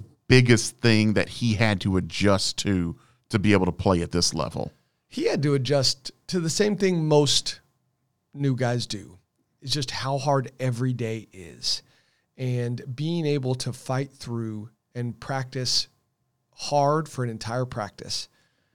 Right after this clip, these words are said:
Speaker 2: go to the weight room and do it hard, go to study hall, do it hard, go to the training room and do it hard, and then be able to do that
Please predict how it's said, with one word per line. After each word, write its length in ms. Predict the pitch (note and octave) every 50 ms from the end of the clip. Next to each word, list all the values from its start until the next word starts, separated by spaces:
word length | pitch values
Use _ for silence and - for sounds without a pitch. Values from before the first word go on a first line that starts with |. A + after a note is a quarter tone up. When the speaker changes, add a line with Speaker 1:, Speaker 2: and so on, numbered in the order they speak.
| _ _ _ _ _ _ C3
Speaker 2:
go 100 | C3+ D3+
to 60 | C3+
the 80 | B2+ C3+
weight 220 | C3 D3 C#3+ B2
room 440 | C3+ C#3 C#3 C#3+ C#3 C#3 C#3 C#3 - -
and 180 | B2+ B2 B2 -
do 160 | C3 C3 C3
it 180 | B2+ B2 - - _ _ _ _ _ _
hard, 500 | - - A2 G#2+ E2 - - - - - _ _ _ _ _ _ _ _ _ _ _ _ _ _ - C3+
go 140 | C3+ C#3
to 60 | B2+ A#2+
study 300 | - - D3+ C#3+ C#3+ A#2+
hall, 300 | A#2+ B2 G#2+ - - - D3
do 140 | C3 C3+ C3
it 100 | - -
hard, 520 | - - - - E2+ A#1 - - - - -
go 140 | D3+ D#3+ D#3+
to 60 | C#3+
the 60 | C#3
training 360 | B2 - D#3 D#3+ D#3 D3+ C#3
room 180 | C3+ B2+ A#2+ A#2+
and 140 | A#2+ B2 A#2+
do 120 | C3+ C#3
it 120 | C#3 - - _ _ _ _ _ -
hard, 480 | - C#3 E3 D#3 - - - - - - _ _ _ _ _ _ _ _ _ -
and 200 | F3 E3+ E3 E3+
then 120 | F3 F3 D#3
be 140 | F3 E3+
able 140 | E3+ D3 D3
to 80 | D3 D3
do 240 | C3 B2 E3+ F3 D#3+
that 320 | D3+ C#3+ C3+ C3 -